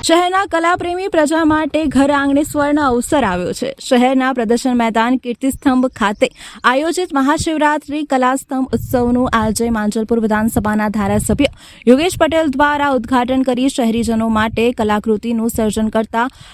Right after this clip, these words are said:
કારીગરો પાસેથી સીધી જ ખરીદી કરવાનું પ્લેટફોર્મ ખુલ્લું મુકાયું છે. તારીખ બે માર્ચ સુધી ચાલનારા આ ઉત્સવનું મહાશિવરાત્રી પર્વને ધ્યાનમાં રાખીને આયોજન કરવામાં આવ્યું છે.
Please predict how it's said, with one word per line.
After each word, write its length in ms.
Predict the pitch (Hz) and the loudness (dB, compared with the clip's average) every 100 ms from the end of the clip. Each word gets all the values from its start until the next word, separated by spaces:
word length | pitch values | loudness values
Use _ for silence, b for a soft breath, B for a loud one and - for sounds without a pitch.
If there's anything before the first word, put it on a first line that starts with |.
| B | B
કારીગરો 500 | 262 262 302 320 320 | 0 2 2 0 0
પાસેથી 480 | 311 285 311 277 285 | 0 -2 -2 -4 -6
સીધી 400 | - 269 214 330 | -2 -2 2 2
જ 120 | - | 2
ખરીદી 380 | - 254 262 269 | 0 0 2 2
કરવાનું 560 | 254 240 247 247 240 | 2 2 0 0 0
પ્લેટફોર્મ 580 | 262 240 220 - - 247 | 0 -2 -2 -4 0 0
ખુલ્લું 280 | 269 294 254 | 2 2 2
મુકાયું 380 | 196 175 165 180 | 0 -4 -4 -4
છે. 140 | - - B B B | -6 -6 B B B
તારીખ 240 | 254 294 254 | 2 2 2
બે 220 | 277 311 | 2 2
માર્ચ 320 | 311 311 320 | 0 0 -2
સુધી 320 | 330 311 302 | -2 -2 -2
ચાલનારા 580 | 320 302 262 277 254 262 - | 0 0 2 0 0 -2 -2
આ 140 | 254 | -2
ઉત્સવનું 500 | 254 - 277 269 269 | -2 -2 -2 2 2
મહાશિવરાત્રી 720 | 247 233 240 254 247 240 254 | 2 -2 -2 0 0 0 -2
પર્વને 540 | 254 226 226 233 226 233 | -4 -4 -2 -2 0 0
ધ્યાનમાં 420 | 226 208 208 214 | 0 0 0 2
રાખીને 460 | 196 196 277 233 277 B B - | 0 0 0 0 -2 B B -4
આયોજન 400 | 226 262 285 320 | 0 2 2 2
કરવામાં 420 | 294 262 233 214 | 2 2 2 0
આવ્યું 200 | 196 196 | -2 -4
છે. 180 | - | -4